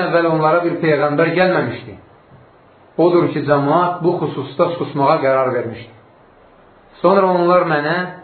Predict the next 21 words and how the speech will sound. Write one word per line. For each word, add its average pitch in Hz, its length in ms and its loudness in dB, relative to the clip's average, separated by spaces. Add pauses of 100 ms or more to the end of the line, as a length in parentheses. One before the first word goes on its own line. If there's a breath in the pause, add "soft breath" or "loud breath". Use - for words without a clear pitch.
(960)
"Ey 185 360 2
Salim, 151 400 4 (920)
Rasulullah 156 680 2
sallallahu 147 360 2
aleyhi 151 220 2
və 139 140 0
səlləmin 143 380 0 (100)
sahabəsinin 147 800 2
yanına 143 340 0
get, 123 260 -2 (640)
onu 143 280 0
bura 147 260 0
çağır", 123 300 -2
dedilər. 104 380 -8 (720 soft breath)
Və 131 100 0
mən 185 240 2
qalxıb 165 400 2
Abu 139 280 0
Bakrın 151 360 2
yanına 131 260 -2
getdim. 110 380 -6